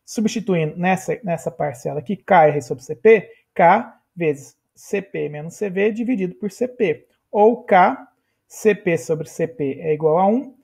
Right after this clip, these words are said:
C V sobre C P é igual a um men-, um sobre K. O K é definido como C P sobre C V.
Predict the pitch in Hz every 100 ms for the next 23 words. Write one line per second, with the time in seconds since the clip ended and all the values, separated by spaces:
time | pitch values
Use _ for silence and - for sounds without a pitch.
0 | _ _ - - 233 180 170 160 185 175
1 | - 196 208 233 247 208 214 214 226 -
2 | 208 220 254 214 214 214 214 220 - 208
3 | 247 - 185 151 - _ - _ - 220
4 | 214 170 175 180 175 190 - 196 - 208
5 | 196 - 175 185 190 180 - 214 185 151